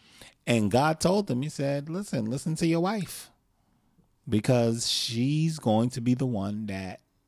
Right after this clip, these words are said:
the seed goes through, that your inheritance will go through." And so he sent her, he sent Hagar away. Um,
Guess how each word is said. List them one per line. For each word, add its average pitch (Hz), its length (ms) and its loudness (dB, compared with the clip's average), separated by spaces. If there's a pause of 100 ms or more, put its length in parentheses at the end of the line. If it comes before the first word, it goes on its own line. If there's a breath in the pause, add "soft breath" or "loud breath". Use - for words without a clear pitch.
the - 80 -16
seed 92 340 -2
goes 107 340 -2
through, 151 340 -12 (300)
that 92 160 -10
your 90 160 -2
inheritance 98 560 -2
will 87 80 -12
go 85 160 -12
through." 80 260 -14 (420 loud breath)
And 104 120 -2
so 95 400 0 (1400)
he 98 160 -6
sent 85 340 -2
her, 104 120 0
he 98 140 0
sent 98 300 2
Hagar 92 400 4
away. 98 400 0 (880 soft breath)
Um, 85 560 2